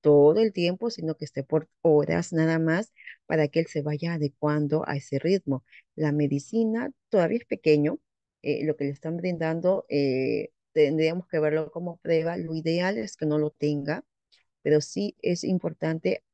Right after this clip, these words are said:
ah, eh, trata-, trabajar diferentes alternativas para que él esté disminuyendo ese comportamiento que está teniendo de manera agresiva.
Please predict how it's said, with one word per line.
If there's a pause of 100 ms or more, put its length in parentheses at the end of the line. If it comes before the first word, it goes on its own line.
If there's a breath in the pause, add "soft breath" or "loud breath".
ah,
eh,
trata-,
trabajar
diferentes (300)
alternativas
para
que
él
esté (320)
disminuyendo
ese
comportamiento
que
está
teniendo
de
manera
agresiva.